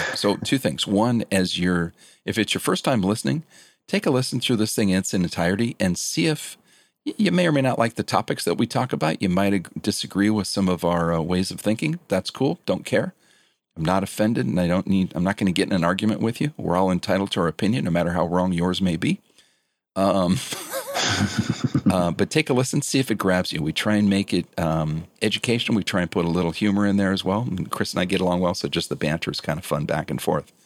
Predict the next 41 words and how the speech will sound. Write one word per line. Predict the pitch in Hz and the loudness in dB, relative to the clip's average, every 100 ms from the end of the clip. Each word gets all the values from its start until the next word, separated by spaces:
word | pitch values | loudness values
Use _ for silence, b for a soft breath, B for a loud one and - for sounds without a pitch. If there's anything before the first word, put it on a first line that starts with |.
| _ _ _ _ _ _ | _ _ _ _ _ _
But | 90 - - | -6 -4 -4
if | 98 | -2
it | 110 | -2
grabs | - 117 190 127 | 0 0 2 0
you, | 104 | 2
go | 117 | 2
listen | 135 - 117 | 0 0 0
to | 110 | 2
another | 110 127 | 2 2
one | 135 135 | 0 0
and | 107 127 | 0 2
or | 110 | 2
go | 92 95 | 2 0
start | - 101 | 0 0
at | 95 | 2
number | 92 80 78 | 2 0 0
one. | 78 69 - _ _ _ _ _ _ _ _ _ - | 0 -2 -6 _ _ _ _ _ _ _ _ _ -4
What | 92 98 | 0 2
we | 101 | 0
found | - 104 113 120 | 0 0 2 2
in, | 98 90 - | 2 2 0
in | 98 85 | 0 2
reaching | 98 113 104 90 | 2 2 2 0
freedom, | - 117 110 82 80 | 0 0 2 2 2
most | 95 - | 0 0
people | 131 - - | -4 -4 -4
focus | - 101 107 - - | -2 0 0 -4 -2
on | 90 85 82 | 0 2 0
the | |
how | 80 80 | 2 0
to | 78 | 0
do. | - 80 71 - _ _ _ _ _ - | -2 -2 -4 -8 _ _ _ _ _ -6
You | 92 | 0
know, | 82 | 0
the | 73 | -2
task | - - 101 95 - | -4 -2 -2 -2 -2
list, | 87 90 - | 0 -2 -4
the | 82 | -6
checklist, | - 85 - 92 87 - | -2 -2 -2 -2 -2 -2
or | 82 | -4
the, | 73 80 80 | -2 -4 -6